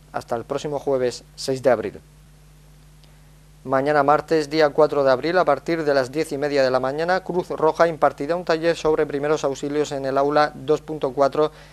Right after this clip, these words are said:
del edificio Casa del Paso de la sede de Las Salesas en el campus de Orihuela, mientras que por la tarde a las cuatro está programada una subida al Castillo de Orihuela y una visita a los murales de Miguel Hernández en San Isidro.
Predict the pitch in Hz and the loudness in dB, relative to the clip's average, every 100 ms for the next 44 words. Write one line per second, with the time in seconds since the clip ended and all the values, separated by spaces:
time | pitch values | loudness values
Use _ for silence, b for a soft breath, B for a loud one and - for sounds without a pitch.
0 | B - 131 127 123 143 156 139 147 151 | B 2 4 4 0 -4 -2 0 0 0
1 | 160 131 - 123 156 156 123 117 - 139 | -2 0 -2 0 0 -2 -4 -6 -4 -4
2 | 143 127 120 - 123 135 156 147 131 110 | -2 -2 -2 -4 -8 -6 -6 -6 -8 -6
3 | 131 123 127 120 151 127 127 127 131 B | -6 -6 -6 -2 -2 -2 0 0 -2 B
4 | B B 135 123 123 - 127 131 131 156 | B B -6 -4 -4 -4 -2 -2 2 2
5 | 165 160 135 - 151 156 175 180 - b | 4 4 4 2 0 2 4 2 2 b
6 | b b - - 143 151 147 139 143 160 | b b -10 0 2 2 2 2 2 2
7 | 160 147 - 131 151 160 - 127 - 156 | 2 -2 -2 -4 -2 -2 -2 -4 -4 -4
8 | 147 131 127 127 156 170 160 151 131 123 | -2 0 -2 -2 -2 -2 -2 -4 -4 -6
9 | 151 160 147 127 123 135 147 143 131 123 | -2 -2 -2 -4 -4 -2 -2 -2 -6 -4
10 | 147 151 120 123 123 120 - 127 113 117 | -2 -2 -2 -4 -4 -6 -8 -12 -8 -8
11 | 113 156 139 117 | -2 0 2 0